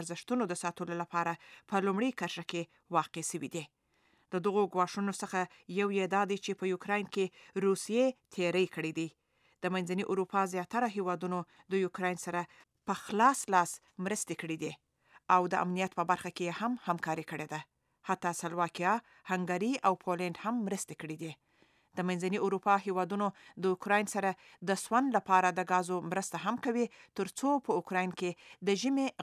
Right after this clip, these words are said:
غم وخوړل سي. د منځني اروپا زیاتره هیوادونه د روسیې خلاف د بندیزونو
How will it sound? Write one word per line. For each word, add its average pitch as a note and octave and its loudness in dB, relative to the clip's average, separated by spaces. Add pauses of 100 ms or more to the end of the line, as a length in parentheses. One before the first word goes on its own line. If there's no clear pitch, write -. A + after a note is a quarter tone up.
غم G3 2
وخوړل D#3+ -2
سي. D#3 -4 (580)
د F3 -4
منځني F3+ -2
اروپا G3 2
زیاتره A3 -2
هیوادونه F#3 0 (320)
د F#3 2
روسیې F3+ 0 (100)
خلاف F#3+ 2 (320)
د F#3+ 2
بندیزونو G3+ 0